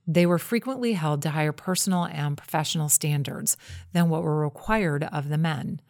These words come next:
They endured discrimination, false press reports, and outright sabotage. The wasps, though, played a critical part, not only in winning the war,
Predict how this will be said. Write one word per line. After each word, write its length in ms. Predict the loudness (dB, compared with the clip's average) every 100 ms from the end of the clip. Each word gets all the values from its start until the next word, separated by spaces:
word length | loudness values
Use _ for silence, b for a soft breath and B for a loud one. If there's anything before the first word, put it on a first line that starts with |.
| b b b b
They 220 | 2 4
endured 520 | 4 2 2 2 0
discrimination, 1000 | 0 0 0 -2 0 -2 0 0 0 -2 -8 _ _ _ _ 0
false 300 | 0 2 -2
press 360 | -2 -2 0
reports, 720 | -2 -4 -4 -2 -2 0 0 -2 _ _ _ _
and 160 | 0 0
outright 560 | 0 -4 -4 -4 -2
sabotage. 800 | 0 0 -4 -6 -8 -10 -10 -12 -14 _ _ b b b b _
The 100 | 2
wasps, 720 | 4 2 0 0 -2 0 2
though, 580 | 2 2 2 0 -2 -4 -8
played 360 | 0 2 2 -2
a 100 | -10
critical 540 | -6 -2 -2 0 -2
part, 560 | -4 -6 -6 -8 -14 -16 b b b
not 180 | 4 4
only 200 | 6 4
in 220 | 4 2
winning 340 | 2 4 6 4
the 80 |
war, 500 | 2 -2 -4 -4 -6